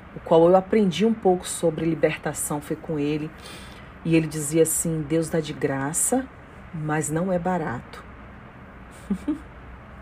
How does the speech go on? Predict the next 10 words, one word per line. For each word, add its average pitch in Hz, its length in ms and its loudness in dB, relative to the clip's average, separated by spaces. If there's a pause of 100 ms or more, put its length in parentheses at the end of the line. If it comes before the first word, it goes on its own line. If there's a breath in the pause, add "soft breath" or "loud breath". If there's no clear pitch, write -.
(1120)
Tudo 269 240 4
na 254 140 6
vida 170 300 2
tem 185 140 -4
um 185 60 -2
preço, - 520 -10 (1200)
entende? 156 520 -6 (800)
Então, 180 400 4 (420)
o 190 100 2
gerar, 185 920 6